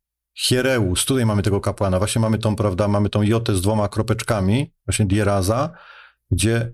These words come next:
to pokazuje, żeby nie czytać tego jako dyftong, tak, jako dwudźwięk, tylko że jota to jest osobną, czytaną, osobną spółgłoską, tak, hiereus, czyli kapłan, prawda?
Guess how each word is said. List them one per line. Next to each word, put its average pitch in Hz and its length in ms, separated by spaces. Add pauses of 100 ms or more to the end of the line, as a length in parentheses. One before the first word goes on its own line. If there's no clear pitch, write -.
to 117 120
pokazuje, 117 460
żeby 104 200
nie 110 100
czytać 120 220
tego 110 160
jako 110 200
dyftong, 123 560
tak, 110 200
jako 113 180
dwudźwięk, 113 520
tylko 117 260
że 101 140
jota 151 340
to 135 120
jest 113 120
osobną, 127 680 (120)
czytaną, 117 560
osobną 104 360
spółgłoską, 101 640
tak, 113 180
hiereus, 104 380
czyli 98 180
kapłan, 113 440
prawda? 101 380